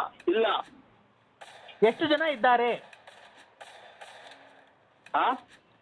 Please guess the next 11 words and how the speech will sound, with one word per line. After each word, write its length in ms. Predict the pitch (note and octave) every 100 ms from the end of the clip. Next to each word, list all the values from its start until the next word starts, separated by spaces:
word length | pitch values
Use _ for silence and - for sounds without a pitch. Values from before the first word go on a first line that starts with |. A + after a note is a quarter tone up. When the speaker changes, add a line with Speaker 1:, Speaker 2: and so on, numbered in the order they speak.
| -
Speaker 2:
ಎಷ್ಟು 600 | F3+ F#3+ B3 - - F3
ನಿಮ್ಮ 240 | G3 B3+
ಹೆಂಡತಿ 460 | B3 B3 C#4 C4+ C#4
ಬಿಟ್ಟು 340 | A#3 B3+ C4+
ಬೇರೆ 340 | G#3 B3 C#4 C4+
ಸ್ತ್ರೀಯೊಂದಿಗೆ 560 | B3 C4+ C4 B3+ C4
ನಿಮಗೆ 460 | B3+ B3 B3 A#3 B3+
ಸಂಬಂಧವಿದೆಯಾ? 880 | B3 A3 B3 B3 A#3+ A3 G#3+ G#3+ F3+ - _ _ _ _ _ _ _ F#3+
Speaker 1:
ಇಲ್ಲ, 220 | A#3 B3 B3 A3 - - -
ಇಲ್ಲ, 480 | G#3+ A#3 A#3 A3 - -
ಇಲ್ಲ. 340 | G3 F3+ C3